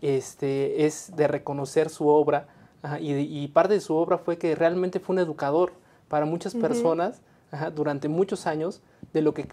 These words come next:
Speaker 1: de lo que pasaba, ujú, de lo que pasaba en nuestra realidad, en nuestra democracia, en nuestras costumbres, ajá, y aparte lo así lo abordaba con un humor,
Speaker 2: Ujú.
Speaker 1: un humor único,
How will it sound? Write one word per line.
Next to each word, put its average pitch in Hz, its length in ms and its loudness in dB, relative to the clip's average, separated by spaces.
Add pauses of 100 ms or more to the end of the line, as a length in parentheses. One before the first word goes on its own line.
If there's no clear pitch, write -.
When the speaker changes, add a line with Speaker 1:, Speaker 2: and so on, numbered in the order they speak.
Speaker 1:
de 147 240 -2
lo 143 100 -6
que 143 80 -10
pasaba, 147 480 -2 (400)
ujú, 175 260 -10 (320)
de 156 60 0
lo 147 80 0
que 151 100 -2
pasaba 165 420 2
en 151 180 -6
nuestra 139 260 -4
realidad, 143 500 0
en 147 120 -2
nuestra 139 260 -10
democracia, 147 500 -2
en 156 60 -10
nuestras 135 240 -12
costumbres, 160 720 -4 (280)
ajá, 165 260 -8 (520)
y 175 140 8
aparte 196 300 4
lo 208 100 4
así 196 200 -2
lo 196 100 6
abordaba 165 440 2
con 170 120 -4
un 170 120 -2
humor, 170 300 -2 (280)
Speaker 2:
Ujú. 254 480 -4
Speaker 1:
un 180 160 2
humor 180 300 4
único, 180 540 2